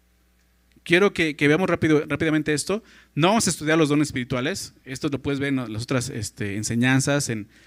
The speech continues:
las citas que voy a dar, las puedes, ya las vimos, ya las estudiamos. Primera de Corintios, Romanos, Efesios, ya los puedes descargar en, en la página. Puedes escuchar la prédica si quieres saber más acerca de estos dones. Simplemente quiero que veamos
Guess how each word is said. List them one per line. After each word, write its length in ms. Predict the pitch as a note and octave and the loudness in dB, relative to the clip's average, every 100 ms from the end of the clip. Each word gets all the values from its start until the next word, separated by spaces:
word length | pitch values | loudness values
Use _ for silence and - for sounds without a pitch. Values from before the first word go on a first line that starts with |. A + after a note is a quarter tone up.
| _ - | _ -4
las 100 | A#2+ | -2
citas 200 | C#3 C#3 | 0 -2
que 80 | |
voy 100 | C#3 | 2
a 40 | C#3 | 2
dar, 120 | C#3+ | 2
las 100 | C3 | -2
puedes, 280 | - C#3 B2+ | -4 -4 -2
ya 100 | D3 | -2
las 100 | C#3+ | 0
vimos, 240 | D3 D3+ | 0 0
ya 120 | D#3+ | -4
las 100 | C#3+ | -4
estudiamos. 560 | C3 B2+ A#2+ C3 G#3 - - | -2 -2 0 -2 -4 -10 -16
Primera 220 | B2+ C3 | -8 -6
de 80 | C3+ | -4
Corintios, 440 | A#2+ C3+ C#3 C#3+ | -2 -2 0 -2
Romanos, 520 | B2+ A#2 C3 C#3 C3+ | 0 -2 -2 -2 -2
Efesios, 540 | A#2 - C3 C3 C3+ - - - _ _ | -6 -6 -6 -4 -6 -6 -20 -20 _ _
ya 80 | C3 | -2
los 140 | C3+ | -2
puedes 320 | - C3+ B2+ - | 0 0 0 -2
descargar 540 | A#2+ - A2+ A#2+ B2 | -6 -6 -8 -6 -4
en, 200 | B2 G#2 | -4 -4
en 140 | F#2+ | -6
la 80 | G2+ | -8
página. 400 | G#2 B2+ C3+ C3 | -6 -6 -4 -4
Puedes 320 | C3+ A#2+ A#2+ | -2 -2 -2
escuchar 280 | - - - | -4 -10 -8
la 120 | A2 | -8
prédica 320 | G#2+ G#2+ - G#2+ | -6 -8 -8 -10
si 80 | |
quieres 180 | - A2 | -8 -8
saber 140 | G#2+ A2 | -6 -6
más 160 | A2 | -6
acerca 260 | - A#2 A#2+ | -6 -6 -6
de 40 | |
estos 200 | A2+ A#2 | -8 -4
dones. 320 | B2 C#3 D#3+ - - - - | 0 0 0 -6 -20 -20 -12
Simplemente 460 | D3 D3+ D3+ D3+ | 0 2 2 -2
quiero 260 | - D3 C#3 | 2 2 2
que 80 | B2+ | -2
veamos 440 | A#2 C3 B2 - | -2 -2 -2 -10